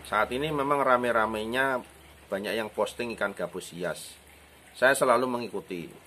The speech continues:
Harganya cukup fantastis dan harganya bisa jutaan rupiah. Kenapa Pak Suwandi kok tidak membudidayakan ikan gabus hias? Kan lebih prospek, Pak, daripada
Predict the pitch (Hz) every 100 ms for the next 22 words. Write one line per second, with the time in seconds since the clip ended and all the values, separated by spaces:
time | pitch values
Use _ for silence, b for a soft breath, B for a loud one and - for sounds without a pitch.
0 | - 117 113 117 139 170 156 135 - 113
1 | 101 95 - 139 - 95 92 - 85 98
2 | 120 92 98 - 82 82 87 85 85 85
3 | 76 - - - - - - - - -
4 | - - 127 151 165 151 135 135 120 123
5 | 135 123 113 120 90 110 98 92 90 95
6 | 101 107 90 95 92 92 85 90 101 92
7 | - 151 143 - 104 113 110 - 95 -
8 | 82 - - - - - - - - -
9 | 95 90 92 87